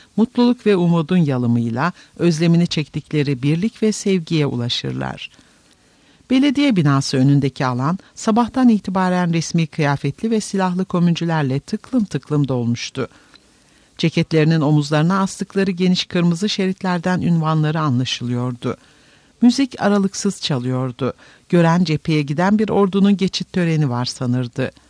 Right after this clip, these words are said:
Rüzgardan titreşen açık kızıl renkli, altın saçaklı bayraklar arasından görülen kılıçlar güneşte ışıldıyordu. Çatılmış tüfekler sazlık gibi dalgalanıyordu.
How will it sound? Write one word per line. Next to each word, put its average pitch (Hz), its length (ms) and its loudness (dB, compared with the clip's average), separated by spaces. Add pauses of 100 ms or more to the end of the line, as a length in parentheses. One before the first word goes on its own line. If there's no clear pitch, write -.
(560)
Rüzgardan 254 600 2
titreşen 143 560 -4
açık - 340 -4
kızıl 139 340 -4
renkli, 131 460 -4 (220)
altın 226 340 2
saçaklı 175 540 -2
bayraklar 147 540 -2
arasından 143 640 0
görülen 190 400 0
kılıçlar 180 540 -4
güneşte 175 560 -2
ışıldıyordu. 127 880 -4 (1800)
Çatılmış 285 500 0
tüfekler 139 520 -2
sazlık 190 560 -2
gibi 139 260 -4
dalgalanıyordu. 127 960 0